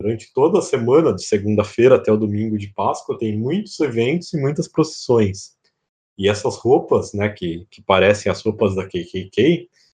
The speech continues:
na verdade elas se chamam capirotes, que é um longo robe branco, né, com um capuz cônico que cobre todo o rosto. E essa roupa era usada como forma de penitência pelos fiéis católicos desde o século quatorze.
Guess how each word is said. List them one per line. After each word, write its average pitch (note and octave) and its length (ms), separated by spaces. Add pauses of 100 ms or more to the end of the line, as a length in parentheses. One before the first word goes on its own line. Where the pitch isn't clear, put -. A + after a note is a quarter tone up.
(320)
na G#2 120
verdade G#2+ 340
elas C3+ 120
se - 60
chamam D3+ 260
capirotes, - 1040 (640)
que G2 60
é F2+ 180
um F#2+ 160
longo A#2 300
robe G#2 380
branco, C3 500
né, A#2 140
com A2 160
um G2 60
capuz G2 420
cônico A#2+ 520
que G2+ 220
cobre G2 420
todo G#2+ 220
o G2+ 80
rosto. A2+ 460 (720)
E - 160
essa F#2+ 160
roupa A#2 320
era B2+ 140
usada A#2 340
como C#3+ 220
forma C#3 300
de C#3 80
penitência D#3 1000
pelos G#2+ 400
fiéis G#2+ 500
católicos C3 840
desde C3+ 300
o E3 40
século F3 400
quatorze. C3 800